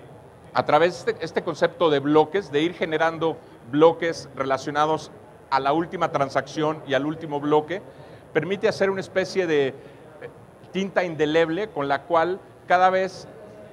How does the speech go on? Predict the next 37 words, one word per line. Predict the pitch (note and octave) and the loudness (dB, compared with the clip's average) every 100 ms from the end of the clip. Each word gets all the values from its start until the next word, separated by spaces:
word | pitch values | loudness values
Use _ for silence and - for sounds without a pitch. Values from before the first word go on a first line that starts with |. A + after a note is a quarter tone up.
| - - | -20 -8
la, | D3+ D#3+ | -2 -2
una | F3+ G3 | 0 0
nueva | F#3+ F#3+ | 4 4
transacción | F3 D#3+ D#3 C#3+ E3+ F3+ | 4 0 -2 -2 -2 -2
es | D3+ | -4
más | F3 F3+ | -2 -2
difícil | E3 - F3+ - F3+ F3 - - - | -2 -6 -8 -8 -8 -8 -12 -20 -6
de, | C3 C#3 C#3+ - - | 0 0 0 -8 -4
de | C3+ C#3 | 0 2
violar | C#3+ D3+ E3 F3 | 2 4 4 4
o | D3 | 2
de, | C3 C3 | 0 -2
o | B2+ | -2
de, | B2+ B2+ | -2 -2
o | B2+ | -2
de | B2+ C3 | -2 -4
engañar | C3 C3+ C#3 D3 D#3+ | -6 -2 -2 0 0
a | E3 | 2
la | C#3 | 2
red, | C#3+ D3+ - - - | 2 0 -2 -10 -12
porque | C3+ C3 | -8 -6
se | C3+ D3+ | -4 -2
va | E3 | 0
haciendo | E3 E3+ E3 | -2 -6 -4
cada | E3 D#3+ | 0 0
vez | D#3 C#3 | 0 -2
más | D#3 D#3 | -4 -4
difícil, | D3+ D#3+ D3 E3 | -6 -8 -10 -8
se | D3+ | -2
va | D3+ E3 C3+ | 0 0 -2
reescribiendo | C#3+ D3 C#3+ C#3+ C#3+ E3 E3+ F3+ F3+ - - | -2 -2 -4 -8 -4 -4 -4 -6 -8 -14 -8
esa | D3+ E3 | -6 -6
información | D3+ C#3 C3+ C3 D3 | -6 -4 -4 -4 -4
en | C#3+ | -2
la | B2 | -2
red. | C3 B2+ - - - | 0 -4 -6 -20 -14
Entonces, | C#3+ C3+ C#3+ | -12 -10 -12